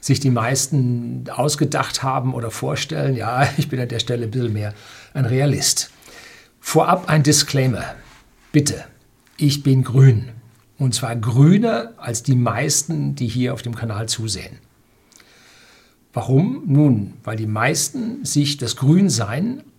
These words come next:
nicht so richtig leisten können, wie sie es gerne wollten. Also Grünsein hängt am Wohlstand. Je mehr Wohlstand man hat, umso grüner kann man sein. Das wird jetzt gleich nachher noch wichtig.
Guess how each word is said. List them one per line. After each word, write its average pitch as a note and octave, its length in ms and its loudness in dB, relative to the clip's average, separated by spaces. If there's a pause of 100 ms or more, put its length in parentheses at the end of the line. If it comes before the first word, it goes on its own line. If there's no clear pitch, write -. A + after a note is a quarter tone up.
(140)
nicht B2 360 -4
so A#2+ 140 -4
richtig B2 380 -4
leisten F#3 400 -4
können, F#2 320 -10
wie A2 80 -8
sie A2 120 -6
es A#2 140 -4
gerne D3 300 -2
wollten. D3+ 340 -4 (220)
Also A2 220 -4
Grünsein E3 540 -2
hängt A#2+ 300 -6
am C3+ 160 2
Wohlstand. - 640 -4
Je G#2 120 -6 (380)
mehr G#2+ 240 -4
Wohlstand C#3+ 440 -4
man D#3 120 -2
hat, D3+ 140 -4
umso D#3 180 -2
grüner B2+ 420 -2
kann B2+ 220 -6
man C#3 160 -4
sein. - 360 -12 (500)
Das C3+ 160 2
wird D3 80 2
jetzt D3 160 -2
gleich C#3 220 -6
nachher C3+ 240 -2
noch C3+ 160 -4
wichtig. - 460 -12